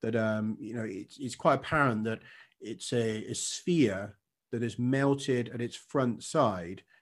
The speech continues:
and that the glass has run backwards, and you can see the remnant of the, the, the sphere. So you can see the, you know, that stick out the back, and then this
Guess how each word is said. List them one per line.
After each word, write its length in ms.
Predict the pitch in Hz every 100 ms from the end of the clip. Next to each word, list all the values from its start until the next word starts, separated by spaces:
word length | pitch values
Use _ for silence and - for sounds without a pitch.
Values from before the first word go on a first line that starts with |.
| _ -
and 160 | 117
that 180 | 120 123
the 140 | 117
glass 480 | 110 131 123 120 -
has 160 | 120 107
run 320 | 120 123 117
backwards, 680 | 151 156 - 92 85 90 - _ -
and 100 | 127
you 60 | 131
can 100 | 131
see 220 | 120 156
the 100 | 135
remnant 540 | 127 151 151 127 107 -
of 140 | 113
the, 300 | 123 110 110 107
the, 400 | - _ 127 117
the 120 | 110
sphere. 380 | 110 - 110 80
So 120 | -
you 20 | 104
can 60 |
see 180 | - 120
the, 100 | 110
you 60 | 101
know, 80 |
that 240 | 101 110 - _
stick 180 | - 131
out 80 | 107
the 80 | 101
back, 320 | 131 - - - -
and 100 | 123
then 100 | 113
this 320 | 113 110 -